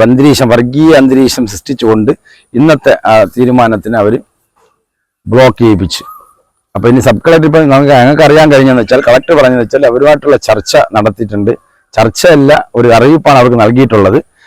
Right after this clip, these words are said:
അത് കഴിഞ്ഞതിന് ശേഷം നാളെ അല്ലെങ്കിൽ മറ്റന്നാൾ ഇതിന്, അതായത് നിയമ നടപടിയായിട്ട് മുന്നോട്ട് പോകുമെന്ന് എന്തായാലും സബ് കളക്ടർ അദ്ദേഹം പറഞ്ഞിട്ടുണ്ട്. നമ്മുടെ ആവശ്യം അത് തന്നെയാണ്, ഞങ്ങൾക്ക്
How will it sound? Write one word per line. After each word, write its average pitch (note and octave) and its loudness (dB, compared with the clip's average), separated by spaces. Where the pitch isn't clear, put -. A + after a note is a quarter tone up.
അത് B2+ 2
കഴിഞ്ഞതിന് B2+ 2
ശേഷം A2 -2
നാളെ C#3+ 2
അല്ലെങ്കിൽ B2+ 0
മറ്റന്നാൾ A#2 0
ഇതിന്, C#3 2
അതായത് B2+ 2
നിയമ E3+ 2
നടപടിയായിട്ട് C#3+ 2
മുന്നോട്ട് B2+ 0
പോകുമെന്ന് A#2+ -2
എന്തായാലും A2+ -2
സബ് A2+ -6
കളക്ടർ A2 -2
അദ്ദേഹം A2+ 0
പറഞ്ഞിട്ടുണ്ട്. A2 0
നമ്മുടെ C3+ 0
ആവശ്യം C#3+ 0
അത് C3 2
തന്നെയാണ്, A2+ 0
ഞങ്ങൾക്ക് A#2+ -4